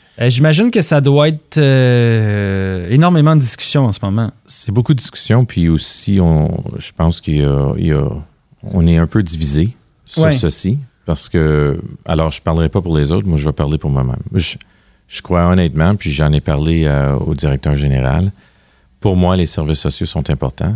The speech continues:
Speaker 2: C'est important d'avoir de, tu sais, de, de, d'augmenter les, le montant de logement. On a une liste de mille cinq cents personnes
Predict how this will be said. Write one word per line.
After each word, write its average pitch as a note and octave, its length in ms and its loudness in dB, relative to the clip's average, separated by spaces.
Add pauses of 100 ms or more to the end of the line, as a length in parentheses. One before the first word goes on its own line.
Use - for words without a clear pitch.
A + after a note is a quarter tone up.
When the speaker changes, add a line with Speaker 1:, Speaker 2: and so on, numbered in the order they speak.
(160)
Speaker 2:
C'est - 240 -16
important D#2+ 340 -2
d'avoir C#2 400 -2
de, C2 340 -4 (560)
tu - 80 -16
sais, C2+ 140 -10
de, C2 180 -4
de, - 180 -6
d'augmenter D#2 680 -2 (120)
les, D2+ 120 -2
le C#2+ 140 0
montant D2 340 0
de C#2+ 80 0
logement. C2 400 -2
On D2+ 100 4
a D2+ 80 4
une C#2 120 2
liste D2+ 260 0
de C2 160 0 (420)
mille E2+ 220 2
cinq D#2 280 0
cents D#2 220 0
personnes D#2+ 580 -2